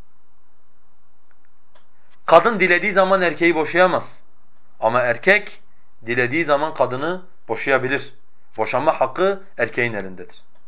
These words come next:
Şimdi bunlar, bu zikretmiş olduğumuz ayrıcalıklar Allah korkusuyla beraber bir insanda bulunmazsa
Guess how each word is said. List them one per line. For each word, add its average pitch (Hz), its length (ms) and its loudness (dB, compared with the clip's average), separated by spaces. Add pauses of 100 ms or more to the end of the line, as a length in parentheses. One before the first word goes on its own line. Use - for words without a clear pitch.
(1080)
Şimdi 190 440 0
bunlar, 190 440 6 (600)
bu 151 140 0
zikretmiş 190 580 0
olduğumuz 165 420 0
ayrıcalıklar 147 800 6 (1400)
Allah 151 460 8
korkusuyla 156 680 2
beraber 135 480 6
bir 180 100 2
insanda 147 600 -2
bulunmazsa 151 760 2